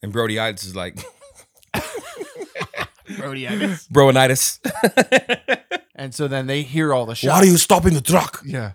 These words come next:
Speaker 2: So they hear all the shots ringing out,
Speaker 1: Mm-hmm.
Speaker 2: and they're like, "Oh, shit. People are in trouble." So now they gotta hike on foot. So then we
Speaker 1: Yeah.
Speaker 2: cut back to the people.
Speaker 1: "This is not good. Where is the captain?" Uh, the right, the Canada King asks.
Speaker 2: Yeah.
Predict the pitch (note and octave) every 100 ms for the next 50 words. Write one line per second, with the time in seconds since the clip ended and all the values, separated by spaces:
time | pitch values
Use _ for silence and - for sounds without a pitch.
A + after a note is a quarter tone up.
0 | - - C#3+ E3 E3+ D3+ B2+ E3 C#3+ C3+
1 | C3 A#2+ A2+ G#2+ G2+ - G2+ A2+ A2 G#2+
2 | G2+ G2+ G2 G2+ G2 G2 A#2+ A#2 G#2 B2
3 | G#2+ G#2 - - - A2+ F#2+ F#2+ G#2+ G2+
4 | G2 - G#2+ G#2 G2 G#2 G2+ F#2+ - -
5 | - F#2+ - A2 F2+ _ - A#2 A2 A#2+
6 | - D3 B2 B2 A#2 A#2+ G2+ A#2 G2+ G2
7 | F2 _ - - G#2 G2 E2 E2+ E2+ -
8 | G#2+ A#2 G#2 A2 - - _ _ - E2+
9 | E2 D#2+ D#2+ D2+ E2+ F#2 E2 E2+ - G2+
10 | E2+ E2+ G2+ F2+ D#2+ D#2+ - - - -
11 | C3+ A2+